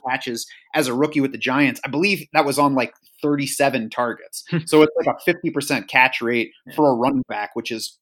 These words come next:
Speaker 1: awful. D'Angelo Henderson, on the other hand, a much better receiving back, ninety-seven career catches at Coastal Carolina,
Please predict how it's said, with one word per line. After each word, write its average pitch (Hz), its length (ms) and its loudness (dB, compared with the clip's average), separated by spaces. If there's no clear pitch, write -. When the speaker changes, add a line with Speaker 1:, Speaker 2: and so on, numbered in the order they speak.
Speaker 1:
awful. 135 580 0
D'Angelo 156 480 4
Henderson, 180 520 2
on 127 120 0
the 120 100 0
other 117 160 -2
hand, 117 340 -6
a 139 80 2
much 135 520 4
better 139 180 4
receiving 113 460 -6
back, 110 340 -4
ninety-seven 156 720 2
career 135 300 -2
catches 127 400 -2
at 104 100 -10
Coastal 123 320 -6
Carolina, 120 640 -4